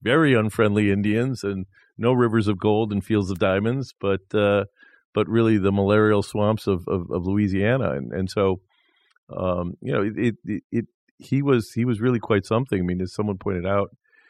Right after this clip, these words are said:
a-, at his peak, he was the head of the central bank. He was the, uh, he was the treasury, uh, minister,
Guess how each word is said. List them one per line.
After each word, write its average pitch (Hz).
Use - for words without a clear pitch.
a-, 92
at 117
his 120
peak, -
he 120
was 104
the 92
head 120
of 98
the 95
central 117
bank. 95
He 107
was 95
the, 92
uh, 87
he 107
was 98
the 92
treasury, 120
uh, 98
minister, 95